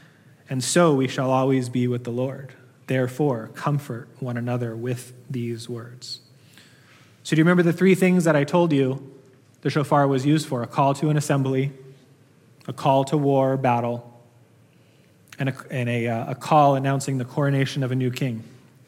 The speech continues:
Here, brothers and sisters, is the prophetic fulfillment of the first one, the call to an assembly. At the last days, when, when God himself blows the trumpet and Christ returns,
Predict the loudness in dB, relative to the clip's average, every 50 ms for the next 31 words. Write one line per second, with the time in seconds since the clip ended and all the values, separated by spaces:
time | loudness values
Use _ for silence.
0 | _ _ _ -12 -12 -12 -12 -12 -16 -20 -8 0 4 6 6 8 6 6 6 6
1 | 4 2 0 -2 -2 -2 -2 0 0 0 2 2 0 0 -2 -8 -14 -16 -20 -20
2 | -20 -20 -20 _ _ _ -2 -2 -2 -2 -2 -2 -4 -4 -2 0 0 0 -2 -2
3 | -6 -10 -8 -6 -4 -4 -2 -2 -4 -4 -6 -8 -8 -10 -10 -10 -10 -10 -10 -10
4 | -12 -12 -14 -14 -16 -20 -20 _ _ _ -8 -6 -4 -2 0 2 2 2 0 -2
5 | -4 -4 -4 -4 -4 -4 -4 -4 -6 -6 -8 -10 -14 -16 -20 -20 -20 _ _ _
6 | _ _ _ _ -20 _ -20 -8 -2 -2 0 2 2 4 4 4 2 2 2 2
7 | 4 6 6 4 4 2 0 -2 0 0 -2 -2 -6 -8 -16 -20 -20 -20 -20 _
8 | _ -4 0 2 2 2 0 0 2 2 4 4 4 4 2 2 0 0 0 2
9 | 2 2 2 2 0 -2 0 2 2 2 2 0 -4 -6 -6 -4 -2 -2 -2 -2
10 | -4 -4 -6 -6 -6 -6 -4 -2 0 0 0 0 -2 -4 -6 -6 -2 -2 0 0
11 | 0 -2 -4 -6 -6 -10 -14